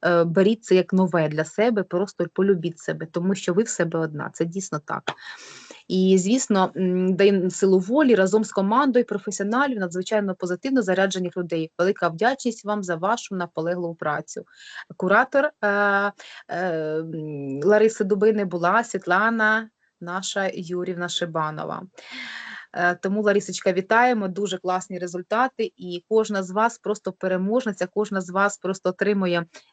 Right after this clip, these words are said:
від, отримає від нашого проєкту, е, н-, скажімо, невеличкі такі, скажімо, винагороди, да, в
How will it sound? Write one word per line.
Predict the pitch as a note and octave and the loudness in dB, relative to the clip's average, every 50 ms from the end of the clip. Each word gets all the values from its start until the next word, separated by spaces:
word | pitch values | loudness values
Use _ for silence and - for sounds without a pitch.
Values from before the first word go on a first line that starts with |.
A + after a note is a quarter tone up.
| _ | _
від, | - F3+ F3+ E3+ E3 D#3+ D#3+ E3+ | -2 -2 -2 -2 -2 -6 -4 -4
отримає | F#3+ F#3 - G3+ A3+ A3+ G#3+ G3+ F#3+ F3 | -2 0 2 2 4 4 4 4 2 2
від | E3+ F#3 F3 E3 | 2 2 0 0
нашого | F#3 G3 G3 G#3 G3+ - - F#3+ F#3 | 2 2 2 2 2 0 -2 -4 -4
проєкту, | - - F#3+ F#3+ F#3+ F#3+ G3 F#3+ - _ - F3+ E3+ E3 E3 - - - - - - - - | -4 -2 0 2 4 4 2 0 -4 _ -6 -4 -4 -4 -6 -10 -14 -20 -20 -20 -16 -6 -2
е, | F#3 F3+ F3+ F3+ F3+ F3 | 2 2 4 4 4 4
н-, | F3 F#3 F#3+ F#3+ F#3+ F#3 F#3 F3+ F3+ F3+ F3+ F3+ | 2 2 0 0 0 0 -2 -2 -2 -2 -4 -6
скажімо, | - - G3+ F#3 F3 F#3+ F#3+ F#3+ F#3 F#3 | -2 0 0 0 2 0 0 0 0 0
невеличкі | F#3 F#3 G3+ A3 B3+ C4 C#4 C#4+ B3 - - - A3 | 0 0 2 4 4 4 4 2 -2 -4 -6 -8 -6
такі, | - G3+ - - A3+ | -6 -6 -6 -6 -8
скажімо, | A3 - - G3+ G3 F3 G#3 G3 G3 G3 F#3+ F#3 F3 F#3 | -8 -2 -2 -2 -2 -2 -4 -4 -4 -4 -6 -6 -2 -2
винагороди, | A#3 A#3 A3+ A3+ A3+ F#3 G#3+ G#3 G3 A3+ B3 C#4+ D#4 D4 G#3 G#3 | 0 0 0 0 -2 -2 -4 -2 -2 -2 0 2 2 2 2 0
да, | F3+ E3 G3 A3 A#3 B3 A#3+ A3 - | 0 2 2 2 2 2 0 -2 -2
в | - - | -6 -12